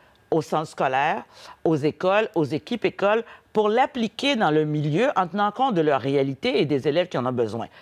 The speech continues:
Donc, l'autonomie, la reconnaissance de leur expertise faisait partie des revendications des profs, et avec raison, parce que ce sont, elles et eux, les spécialistes de l'enseignement, tout comme les autres professionnels qui sont présents dans nos écoles.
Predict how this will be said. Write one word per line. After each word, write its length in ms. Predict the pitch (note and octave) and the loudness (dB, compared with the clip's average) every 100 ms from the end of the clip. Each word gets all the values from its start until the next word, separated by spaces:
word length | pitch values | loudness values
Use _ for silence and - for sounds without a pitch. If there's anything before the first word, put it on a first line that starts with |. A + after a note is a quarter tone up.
| - - - | -20 -12 -2
Donc, 380 | D3 B3 E4+ - - _ - | 2 4 2 -4 -20 _ 0
l'autonomie, 840 | E3 C4+ D#4+ D4 B3 G3+ E3+ D3 - _ | 2 2 2 0 0 -2 -2 -4 -8 _
la 200 | C3+ D#3 | -2 0
reconnaissance 840 | E3+ G#3+ B3+ A#3 G#3+ - A3+ A3+ | 0 0 0 0 -2 0 0 2
de 100 | E3+ | 2
leur 200 | D3 C#3+ - | 2 0 0
expertise 840 | - - - D3 - - D#3 C3 D#3 | -4 -4 -2 -4 -4 -6 -4 -4 -6
faisait 300 | - C#3 C#3 | -2 0 0
partie 420 | - F#3+ - C#4 | 0 -4 -4 -2
des 100 | G#3+ | 0
revendications 720 | E3 C#3 C#3+ - D3+ A#2+ D#3 | 0 0 -2 -4 -6 -4 -4
des 140 | C3+ B2+ | -2 -2
profs, 340 | C#3 G3+ D4 - - - - | 0 -2 -2 -10 -20 -16 -2
et 140 | E3+ | 2
avec 320 | F3+ E3+ F#3+ - | 2 2 -2 -4
raison, 520 | G#3+ D4 A#3 G#3+ F3 _ _ _ - - - | 0 2 2 2 0 _ _ _ -20 -10 -4
parce 180 | F#3 | -4
que 160 | - E4 | 0 0
ce 220 | F4 D4 | 2 -2
sont, 340 | A3+ B3 C#4 D4+ - - - - | 0 0 0 0 -12 -20 -16 -2
elles 180 | A#3 C4+ | 0 4
et 140 | G3 | 4
eux, 80 | F3+ | 4
les 160 | G#3+ E3+ | 4 0
spécialistes 560 | - A#3 - G3+ A3 | 0 -2 2 0 2
de 80 | F#3+ | 0
l'enseignement, 600 | D3+ C#3+ - C3+ C3 F#3 - - - - | 0 0 0 -2 2 0 -2 -16 -14 -2
tout 100 | C4 | 0
comme 220 | B3+ B3+ | 2 2
les 180 | F#3+ D3+ | 2 2
autres 160 | G3+ | 0
professionnels 560 | - E3+ C#3 - C3+ F#3+ | 0 -4 -4 -2 0 0
qui 80 | F#3+ | 0
sont 140 | E3 | -4
présents 480 | C#3+ - F3+ D3+ F#3+ | -4 -2 0 0 0
dans 120 | D3+ | 0
nos 120 | C3+ | -2
écoles. 400 | B2 A#2 - A2 | -2 -2 -2 -6